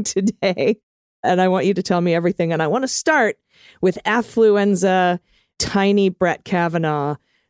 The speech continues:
Kyle Rittenhouse, and, and what we've been seeing unfold in the courtroom.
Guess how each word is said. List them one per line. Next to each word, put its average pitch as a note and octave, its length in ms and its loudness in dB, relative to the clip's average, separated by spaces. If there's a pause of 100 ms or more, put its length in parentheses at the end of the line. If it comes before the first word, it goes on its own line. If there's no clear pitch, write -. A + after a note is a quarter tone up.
(160)
Kyle F3+ 240 0
Rittenhouse, D#3+ 640 -4
and, C#3 340 -4
and D#3 240 -2
what E3 160 -2
we've F3 240 -2
been E3+ 160 -2
seeing F#3 640 -2 (320)
unfold G#3 840 -2 (280)
in G3 140 0
the G3 80 2
courtroom. E3 680 0